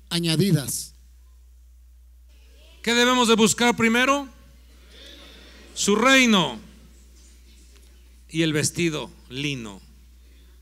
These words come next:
Speaker 2: porque eso es la justicia. ¿Qué tenemos que buscar entonces? Su reino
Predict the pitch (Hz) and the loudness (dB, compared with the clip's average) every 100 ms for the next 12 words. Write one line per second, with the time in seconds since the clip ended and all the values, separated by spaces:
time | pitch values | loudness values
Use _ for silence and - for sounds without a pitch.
0 | - - - - - - - - - - | -20 -20 -20 -20 -20 -20 -20 -20 -20 -20
1 | 135 160 143 156 139 113 123 190 - - | -14 -8 -6 -6 -8 -10 -10 -10 -10 -12
2 | 90 - - - - - - - - - | -16 -20 -20 -20 -20 -20 -20 -20 -20 -20
3 | - - - - - - - - - - | -20 -20 -20 -20 -20 -20 -20 -20 -20 -20
4 | - - - - 226 240 240 247 - 226 | -20 -20 -20 -8 -6 -2 0 0 0 0
5 | 214 - 240 233 220 247 262 226 262 233 | 0 0 0 0 0 0 -2 -2 -6 -8
6 | - - - 233 233 247 214 170 123 | -14 -10 -2 -2 2 2 2 -2 -8